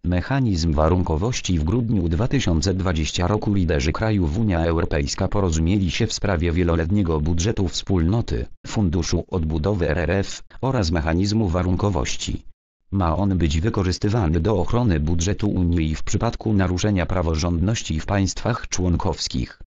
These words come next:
Jeszcze w grudniu dwa tysiące dwadzieścia roku zaskarżenie tego rozporządzenia zapowiedzieli szefowie rządów Polski i Węgier, Mateusz Morawiecki i Viktor Orban.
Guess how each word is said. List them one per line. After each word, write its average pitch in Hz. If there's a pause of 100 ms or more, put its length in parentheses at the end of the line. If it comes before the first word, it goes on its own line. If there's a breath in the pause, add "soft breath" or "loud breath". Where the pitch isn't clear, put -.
(920 loud breath)
Jeszcze 92
w 73
grudniu 107
dwa 85
tysiące 90
dwadzieścia 87
roku 104
zaskarżenie 82
tego 80
rozporządzenia 104
zapowiedzieli 82
szefowie 87
rządów 85
Polski 90
i 80
Węgier, 78 (200)
Mateusz 92
Morawiecki 87
i 80
Viktor 80
Orban. 65